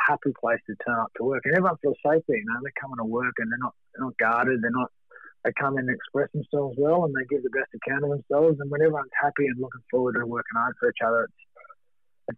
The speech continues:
flows. Now, it's very hard to, it's very hard to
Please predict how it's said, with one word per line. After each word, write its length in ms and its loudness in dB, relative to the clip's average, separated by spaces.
flows. 440 6
Now, 320 6
it's 260 2
very 320 6
hard 300 4
to, 120 -6
it's 120 -14
very 500 0
hard 280 0
to 140 2